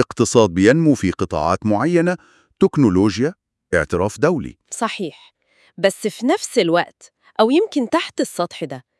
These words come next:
Speaker 2: في تحولات وتحديات اجتماعية عميقة، يعني لسه بتتفاعل. قضية رعاية المسنين دي مثال واضح جدًا على التحدي الأكبر.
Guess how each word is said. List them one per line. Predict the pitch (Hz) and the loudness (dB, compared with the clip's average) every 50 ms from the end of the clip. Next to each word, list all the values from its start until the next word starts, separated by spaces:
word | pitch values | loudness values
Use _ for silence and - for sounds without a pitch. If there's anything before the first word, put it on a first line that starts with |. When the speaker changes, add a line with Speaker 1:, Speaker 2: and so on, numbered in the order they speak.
| _ _ _ | _ _ _
Speaker 2:
في | _ - 370 403 - | _ -4 -4 -2 -2
تحولات | - - - 226 214 208 202 214 269 370 - 320 | -2 0 2 2 4 4 4 6 4 4 4 0
وتحديات | 262 220 - - 214 170 160 190 233 277 - - 240 | -6 -8 -8 -8 -6 -4 -2 -2 -2 -2 -4 -8 -12
اجتماعية | - - - 247 214 202 175 175 240 285 285 247 | -12 -8 -4 -4 -2 -2 -2 -2 -2 -2 -2 -2
عميقة، | 180 170 165 180 208 220 - - 156 123 - _ _ _ _ _ _ - | -2 -2 -2 -2 -2 -2 -4 -8 -12 -12 -12 _ _ _ _ _ _ -4
يعني | 202 175 185 208 202 202 - | -2 -2 0 0 0 -2 -2
لسه | 180 208 294 - - 320 | -4 -4 -6 -4 -4 -6
بتتفاعل. | - - - 170 - - 196 226 240 165 135 131 131 143 _ _ _ _ _ _ _ _ _ - | -6 -6 -8 -10 -4 -2 0 0 0 -2 -6 -12 -14 -16 _ _ _ _ _ _ _ _ _ -4
قضية | 214 190 269 311 370 403 - 277 | -4 -2 0 0 -2 -2 -2 -2
رعاية | 220 175 185 233 262 269 - | -2 0 0 -2 -2 -2 -4
المسنين | 208 170 160 156 - - 160 151 156 175 208 214 185 | -4 -4 -4 -6 -6 -8 -6 -4 -2 -2 -2 -4 -4
دي | 196 233 | -6 -6
مثال | 214 180 - - 220 226 208 175 | -6 -6 -4 -4 -4 -4 -2 -2
واضح | 165 165 202 226 170 156 - - - 170 | 0 0 0 0 -2 -6 -10 -8 -8 -6
جدًا | 165 135 - 120 117 - | -6 -6 -8 -14 -14 -12
على | - 143 156 156 | -8 -6 -6 -6
التحدي | 151 _ - 170 - 214 175 147 170 | -6 _ -8 -6 -6 -6 -6 -6 -6
الأكبر. | - - 139 - - - 135 120 | -8 -8 -10 -14 -14 -16 -18 -18